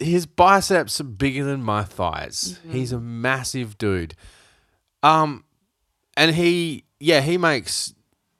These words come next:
Speaker 1: Hafthor Bjornsson look like a very small man.
Speaker 2: And he's not.
Speaker 1: And he's
Speaker 2: Or he is
Speaker 1: not.
Speaker 2: at the moment 'cause he's boxing,
Speaker 1: Well,
Speaker 2: so he's
Speaker 1: yeah,
Speaker 2: full
Speaker 1: well,
Speaker 2: shredded.
Speaker 1: yeah, and plus he, then he's looking at bodybuilding, I think. But yeah, he's fully
Speaker 2: Oh,
Speaker 1: shredded.
Speaker 2: God, he's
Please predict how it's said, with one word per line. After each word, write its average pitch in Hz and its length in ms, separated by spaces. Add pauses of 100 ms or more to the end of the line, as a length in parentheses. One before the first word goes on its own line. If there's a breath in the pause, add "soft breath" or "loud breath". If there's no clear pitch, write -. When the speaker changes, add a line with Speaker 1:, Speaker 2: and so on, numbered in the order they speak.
(140)
Speaker 1:
Hafthor 131 380
Bjornsson 101 640
look - 420
like 98 200
a 101 40
very 101 200
small 92 300
man. 143 260
Speaker 2:
And 220 120
he's 202 200
not. 180 360
Speaker 1:
And 123 100
he's 139 80
Speaker 2:
Or 226 100
he 240 60
is - 20
Speaker 1:
not. 196 140
Speaker 2:
at - 40
the 226 60
moment 196 260
'cause 190 100
he's 175 140
boxing, 156 380
Speaker 1:
Well, 143 100
Speaker 2:
so - 20
he's 131 80
Speaker 1:
yeah, 101 140
Speaker 2:
full 131 140
Speaker 1:
well, 143 140
Speaker 2:
shredded. 135 280
Speaker 1:
yeah, 113 120
and 110 160
plus 123 220
he, 127 80
then 120 200
he's 117 200
looking 107 280
at 95 100
bodybuilding, 95 500
I 90 40
think. 90 180
But 92 80
yeah, 92 200
he's 92 180
fully 104 220
Speaker 2:
Oh, 90 40
Speaker 1:
shredded. 98 220
Speaker 2:
God, 165 220
he's 185 140